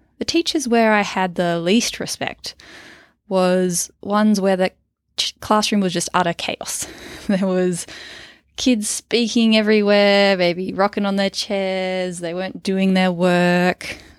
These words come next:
There was kind of a feeling that anything goes. People could come late, people could talk over the top of the teacher. And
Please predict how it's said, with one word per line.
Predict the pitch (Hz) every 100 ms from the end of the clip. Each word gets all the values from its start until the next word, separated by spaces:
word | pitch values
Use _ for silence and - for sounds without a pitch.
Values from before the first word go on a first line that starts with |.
| _
There | 180 170
was | 175 170 - - - - - _
kind | - 180
of | -
a | 190 180
feeling | - 220 214 214
that | 196 -
anything | 196 202 185 196
goes. | 170 175
People | - 190 190
could | 196
come | - 208 196
late, | 196 196 196 190 185 185 180 - - -
people | - 202 180
could | 180 185 160 -
talk | 220 196
over | 202
the | 185
top | - 190
of | 185
the | 175
teacher. | - 185 - 180 170 170 165 _ - - - _ _ _
And | 202 202 208